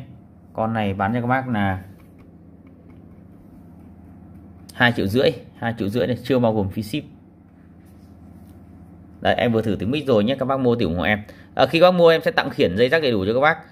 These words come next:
không bao ship, tặng khiển dây rắc đầy đủ, à, và cài đặt các chương trình cho các bác theo yêu cầu.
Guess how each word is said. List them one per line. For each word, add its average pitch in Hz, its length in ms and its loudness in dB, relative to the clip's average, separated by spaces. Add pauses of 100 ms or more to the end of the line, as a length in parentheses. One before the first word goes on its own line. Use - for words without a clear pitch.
(140)
không 160 260 4
bao 147 120 4
ship, 175 240 -6 (600)
tặng 120 240 -2
khiển 92 440 2
dây 139 340 4
rắc 156 180 -2
đầy 113 120 0
đủ, 87 300 -2 (500)
à, 107 440 2
và 104 680 2
cài 120 160 0
đặt 113 160 2
các 131 120 -2
chương 147 100 -4
trình 123 200 0
cho 113 80 -2
các 127 60 0
bác 147 220 0
theo 135 120 0
yêu 123 120 0
cầu. 110 340 2